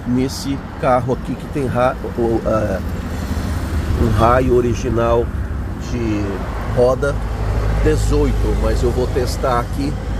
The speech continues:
os pneus com raio dezessete numa ro-, roda dezessete, que também foi comprada usada,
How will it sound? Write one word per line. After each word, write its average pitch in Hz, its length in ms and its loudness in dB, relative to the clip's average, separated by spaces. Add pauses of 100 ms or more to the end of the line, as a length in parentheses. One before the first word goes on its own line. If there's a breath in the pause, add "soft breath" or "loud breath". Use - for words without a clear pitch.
(840)
os - 120 -4
pneus 127 480 0
com - 220 -2
raio 120 260 2
dezessete 135 800 -4
numa 143 240 -2
ro-, 120 320 0 (360)
roda 123 360 0
dezessete, 135 840 -2
que 143 100 -6
também 131 320 0
foi 151 200 -4
comprada 135 640 0
usada, 131 580 0